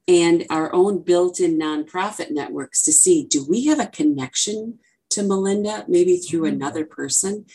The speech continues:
Speaker 1: that could
Speaker 2: Interesting.
Speaker 1: possibly make an introduction?
Speaker 2: So you're, you're pretty much asking everybody, "Hey, who knows her? Does anyone know her? Does anyone know Mister Jones?" It doesn't really matter, especially from that first gift.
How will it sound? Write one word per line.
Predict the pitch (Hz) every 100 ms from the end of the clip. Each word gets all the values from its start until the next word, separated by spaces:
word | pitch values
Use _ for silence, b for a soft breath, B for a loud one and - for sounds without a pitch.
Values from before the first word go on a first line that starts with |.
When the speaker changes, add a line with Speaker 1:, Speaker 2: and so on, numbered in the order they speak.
| b b
Speaker 1:
that | -
could | 135
Speaker 2:
Interesting. | 202 - -
Speaker 1:
possibly | 175 196 - 214 208
make | 185 170 165
an | 160
introduction? | 156 - 143 147 151 151 - - - -
Speaker 2:
So | -
you're, | 127 185 143
you're | 160
pretty | 190 175
much | 147 131
asking | 147 - 131
everybody, | 135 147 131 123
"Hey, | 113 143 98 b _
who | 170
knows | 170 147 -
her? | 113 - _ _
Does | 117
anyone | 143 202 190
know | 185 160
her? | 120 95 -
Does | 123
anyone | 156 165 165
know | 170
Mister | 175 170 151
Jones?" | 131 208 202 113
It | 120
doesn't | 196 165
really | 151 147
matter, | 143 185
especially | 135 160 160 151
from | 139
that | 123 120
first | 220 220 -
gift. | 98 - _